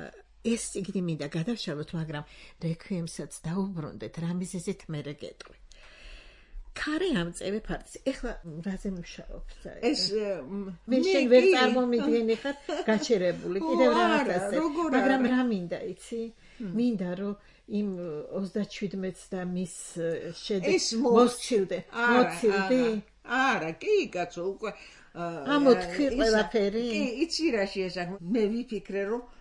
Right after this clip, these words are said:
Speaker 2: ვალი მოიხადე მეთქი იმის წინაშე, თუმცა და ძალიან ბევრმა დაწერა და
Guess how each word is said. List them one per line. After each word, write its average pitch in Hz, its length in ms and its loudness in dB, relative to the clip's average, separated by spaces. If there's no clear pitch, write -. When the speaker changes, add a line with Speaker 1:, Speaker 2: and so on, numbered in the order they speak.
Speaker 2:
ვალი 208 420 0
მოიხადე 190 680 0
მეთქი 165 440 -8
იმის 165 280 -6
წინაშე, 160 560 -12
თუმცა 175 420 -12
და - 180 -4
ძალიან 185 540 0
ბევრმა 180 500 -2
დაწერა 165 580 -4
და 160 140 -14